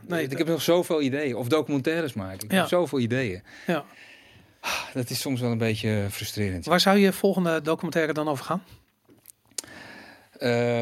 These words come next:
Speaker 2: nou, ik zou nu wel, eh, sommige onderdelen van het boek wat verder willen uitdiepen.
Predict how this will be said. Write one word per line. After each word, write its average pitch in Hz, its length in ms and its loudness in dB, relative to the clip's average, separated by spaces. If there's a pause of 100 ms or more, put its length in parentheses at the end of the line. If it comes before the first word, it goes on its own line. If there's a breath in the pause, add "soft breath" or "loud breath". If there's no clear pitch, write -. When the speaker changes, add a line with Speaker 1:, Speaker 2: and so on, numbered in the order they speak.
(120)
Speaker 2:
nou, 127 240 2
ik 156 100 0
zou 175 160 2
nu 180 240 2
wel, 170 400 2
eh, 147 320 -2
sommige 147 340 -2
onderdelen 143 400 0
van 139 140 -2
het 117 140 -2
boek 143 160 -6
wat 131 160 -2
verder 127 200 -4
willen 113 360 -2
uitdiepen. 107 500 -4